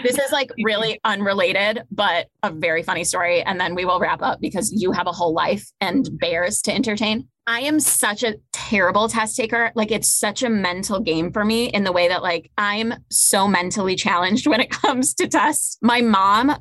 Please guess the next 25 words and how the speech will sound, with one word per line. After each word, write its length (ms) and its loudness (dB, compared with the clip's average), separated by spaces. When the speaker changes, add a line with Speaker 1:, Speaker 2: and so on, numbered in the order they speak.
Speaker 1:
played 340 -2
this, 200 2
like, 240 -2
joke, 520 -2
but 140 0
it 120 -4
really 220 -2
wasn't 300 -2
a 20 -6
joke. 200 -4
It 80 -4
was, 120 -2
like, 160 -4
a 100 0
hypothesis 840 -2
test. 640 -4
She 240 -2
went 300 -2
to 80 0
my 180 2
teachers 720 -2
in 200 -2
the 100 -2
sixth 440 0
grade 440 -2